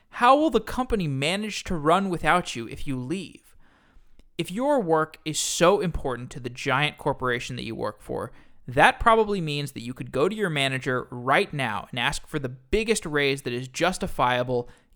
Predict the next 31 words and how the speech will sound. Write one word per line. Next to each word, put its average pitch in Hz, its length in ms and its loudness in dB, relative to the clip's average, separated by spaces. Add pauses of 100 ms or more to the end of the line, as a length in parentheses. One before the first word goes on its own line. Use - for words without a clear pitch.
given 196 320 6
the 190 80 2
revenue 135 560 0
generated 143 640 -2
by 123 160 2
your 123 300 -2
work. - 480 -14 (680)
If 175 200 6
they 190 160 4
don't 175 480 2
give 208 160 -2
you 202 160 -2
the 180 100 2
raise, 120 560 0
that 190 340 4
means 196 280 0
that 175 160 -2
they 170 120 2
won't 135 360 0
have 160 260 -2
trouble 151 300 0
replacing 143 580 -4
you. 87 240 -14 (720)
If 175 160 2
the 190 80 -2
company 214 800 -2
does 208 360 10
give 131 220 0
you 120 160 -4
the 113 100 -6
raise, 101 460 -6